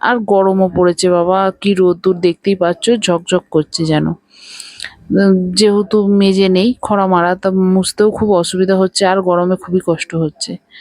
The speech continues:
আর এই মেজে থেকে, উম, মানে ঘর মুছেছি, তাই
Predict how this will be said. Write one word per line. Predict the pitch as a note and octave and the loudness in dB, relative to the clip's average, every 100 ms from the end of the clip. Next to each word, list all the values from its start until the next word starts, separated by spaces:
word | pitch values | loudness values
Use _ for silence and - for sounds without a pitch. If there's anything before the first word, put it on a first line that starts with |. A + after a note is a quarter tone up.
| - - - - - - | -20 -20 -16 -16 -16 -6
আর | - G3 F#3+ F#3+ F#3 - | -2 0 2 2 0 -2
এই | F#3+ G#3 | 0 2
মেজে | G3+ G3 G3 | 2 2 0
থেকে, | G#3 - G#3 G#3 G3+ | 0 0 0 2 0
উম, | G3+ - G3 G3 G3 | -2 -2 0 2 2
মানে | F#3+ F#3 F#3 | 4 2 2
ঘর | F3+ F#3 F#3+ | 2 0 0
মুছেছি, | G3 G#3 G3+ G#3 G#3+ | 0 -2 -2 -4 -2
তাই | F#3+ F3+ G#3 | 0 0 0